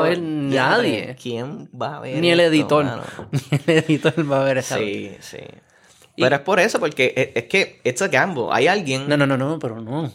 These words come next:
Speaker 2: Sí, loco. Hay alguien que cree en el proyecto
Speaker 1: Por fe.
Speaker 2: a bien arri-, no, por fe no. Hay alguien que cree en el proyecto bien arriba que dice, "Esto va a ser la cosa más
Speaker 1: Pero ya yo digo, si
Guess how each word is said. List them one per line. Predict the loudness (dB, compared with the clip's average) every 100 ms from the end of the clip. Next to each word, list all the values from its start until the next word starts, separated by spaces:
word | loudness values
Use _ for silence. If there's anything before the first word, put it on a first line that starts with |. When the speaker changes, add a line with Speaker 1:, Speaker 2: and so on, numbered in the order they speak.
| _
Speaker 2:
Sí, | -10 -6 -4
loco. | -4 -6 -10 -4
Hay | 2 4
alguien | 6 4 2 0
que | 0 0
cree | 0
en | 0
el | 0
proyecto | 0 2 2 2 0 0
Speaker 1:
Por | 2 2
fe. | 2
Speaker 2:
a | 2
bien | 2 0 2
arri-, | 2 2 0
no, | -2
por | -4 -6
fe | -2 0
no. | 0 -2 -4 -2
Hay | 2
alguien | 4 2 2
que | 0
cree | 0 0
en | -2
el | 0
proyecto | 0 0 2
bien | 2 2
arriba | 0 0 0
que | 0
dice, | -2 -2 -2 0 0
"Esto | -2 -4 0 2
va | 2
a | 0
ser | -2 -4 -2
la | -4 -8
cosa | -10 -10 -12 -14 -16
más | -8 2
Speaker 1:
Pero | 4
ya | 6
yo | 6
digo, |
si | 4